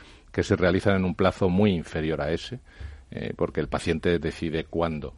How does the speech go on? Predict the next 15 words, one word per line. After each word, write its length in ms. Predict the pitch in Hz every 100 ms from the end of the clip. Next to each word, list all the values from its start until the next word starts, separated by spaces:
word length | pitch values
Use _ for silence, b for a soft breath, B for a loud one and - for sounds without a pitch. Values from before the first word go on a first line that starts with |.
| - -
operarse 760 | 73 - 78 85 - - 90 92
y, 180 | 78 -
y 180 | 76
cuándo 280 | - 80 80
puede 320 | 76 82 82
acoplar 460 | 76 71 73 92 90
tanto 280 | - 76 73
su 180 | - 71
vida, 420 | 78 78 76 69
su, 300 | - - 78 67
su 160 | -
vida 180 | 80 82
personal 500 | - - 85 87 87
como 180 | 98 82
laboral 460 | 78 71 80 76